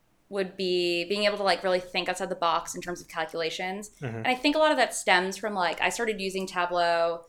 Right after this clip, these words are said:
Speaker 1: I think it was version seven.
Speaker 2: Okay.
Speaker 1: Um, and L O D calcs weren't a thing, and there weren't all the resources that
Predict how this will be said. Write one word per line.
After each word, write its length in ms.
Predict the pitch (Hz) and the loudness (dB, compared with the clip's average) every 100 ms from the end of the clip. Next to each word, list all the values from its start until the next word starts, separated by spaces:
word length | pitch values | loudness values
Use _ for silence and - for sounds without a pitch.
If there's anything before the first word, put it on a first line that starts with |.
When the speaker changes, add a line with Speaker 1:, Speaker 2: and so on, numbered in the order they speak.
| _ - - - | _ -4 -2 -12
Speaker 1:
I 20 | |
think 220 | - 247 381 | -6 -2 0
it 40 | |
was 140 | 494 | 0
version 420 | 214 226 220 202 185 | 2 0 0 -4 -4
seven. 1300 | - - - - - 180 170 220 269 302 320 330 - _ _ _ _ _ _ - | -8 -8 -8 -6 -6 -2 -2 0 0 0 -2 -6 -12 _ _ _ _ _ _ -8
Speaker 2:
Okay. 240 | 117 107 - _ | -6 -6 -8 _
Speaker 1:
Um, 680 | 240 220 208 196 180 170 175 - _ _ _ _ - _ | 2 6 8 8 6 2 -8 -12 _ _ _ _ -20 _
and 440 | 240 240 226 214 208 | 2 4 6 4 6
L 140 | 240 247 | 8 10
O 80 | 220 | 8
D 200 | 226 220 | 2 2
calcs 440 | 208 208 208 - | 4 6 4 -2
weren't 220 | 202 196 | -2 -2
a 20 | 190 | -2
thing, 720 | 208 190 185 185 185 180 - | 2 4 2 0 -2 -6 -6
and 600 | 196 190 185 180 180 175 - - - - | -2 2 2 2 0 -4 -10 -20 -4 2
there 160 | 247 | 4
weren't 280 | 247 247 247 | 6 6 6
all 160 | 214 208 | 6 6
the 100 | 190 | 4
resources 440 | 196 202 190 180 | -2 -4 -6 2
that 260 | 180 160 | 4 4